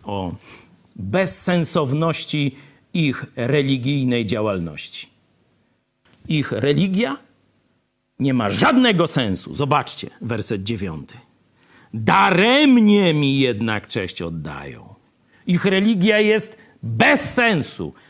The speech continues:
bezowocna, na darmo. Nic z tego nie będzie. Daremnie mi jedna-, jednak cześć oddają, głosząc nauki, które są nakazami ludzkimi.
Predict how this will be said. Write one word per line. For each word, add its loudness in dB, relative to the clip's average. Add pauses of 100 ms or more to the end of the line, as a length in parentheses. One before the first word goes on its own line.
(220)
bezowocna, 0 (240)
na 2
darmo. 0 (720)
Nic 2
z -6
tego 0
nie 0
będzie. -6 (580)
Daremnie 4
mi 2
jedna-, 0 (160)
jednak -2
cześć -2
oddają, 0 (300)
głosząc 0
nauki, 2
które -2
są -4
nakazami -6
ludzkimi. -14